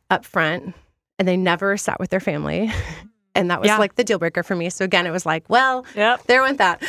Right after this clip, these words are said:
Speaker 1: <laughs> And then I had children. So furthermore, there went that. So fast forward to, like, twenty eighteen. So at this point, it has fully been,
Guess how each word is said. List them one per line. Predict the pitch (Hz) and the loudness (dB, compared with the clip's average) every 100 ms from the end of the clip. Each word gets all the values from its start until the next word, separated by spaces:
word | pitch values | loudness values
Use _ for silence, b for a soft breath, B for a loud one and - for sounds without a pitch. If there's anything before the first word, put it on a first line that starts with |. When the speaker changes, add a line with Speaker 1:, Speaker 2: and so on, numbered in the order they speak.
| 359 | 0
Speaker 1:
<laughs> | 311 - 427 - 403 349 | 2 4 4 4 2 2
And | - 254 | 0 0
then | 240 | 2
I | 262 | 2
had | 269 254 | 0 -2
children. | 202 196 196 233 B B | -2 0 -2 -4 B B
So | - 175 | -12 -10
furthermore, | 170 220 214 208 180 185 214 | -2 2 2 2 0 -2 0
there | 185 185 | 0 2
went | 175 160 | 0 -2
that. | 156 165 b b b - | -2 -2 b b b -10
So | - 202 190 - _ _ _ _ _ _ _ _ - | 0 2 2 -2 _ _ _ _ _ _ _ _ 0
fast | 196 208 - | 2 2 -2
forward | 208 196 | -2 -2
to, | 196 | -4
like, | 165 156 160 - | -4 -6 -8 -10
twenty | - 196 220 - | -6 -4 -4 -4
eighteen. | 180 - 180 151 143 | -6 -6 -6 -6 -4
So | 185 | -4
at | 175 | -2
this | 233 | -4
point, | - 196 170 | -2 -2 -2
it | 175 | -4
has | 175 | -6
fully | - 208 220 220 | -4 -2 0 -2
been, | 180 180 160 156 151 | -2 -2 -2 -4 -6